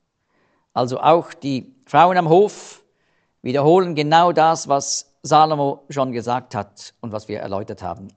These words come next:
in Kapitel sechs, Vers vier. Und dann spricht Salomo.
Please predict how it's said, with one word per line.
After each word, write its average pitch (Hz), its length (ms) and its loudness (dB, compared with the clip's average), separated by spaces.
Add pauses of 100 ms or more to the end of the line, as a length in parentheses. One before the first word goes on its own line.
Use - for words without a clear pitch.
(100)
in 101 300 -14 (140)
Kapitel 104 220 -14
sechs, 92 240 -14
Vers 101 180 -16
vier. - 260 -20 (1300)
Und 90 160 -16
dann 160 280 -6 (540)
spricht - 400 -12
Salomo. 78 440 -12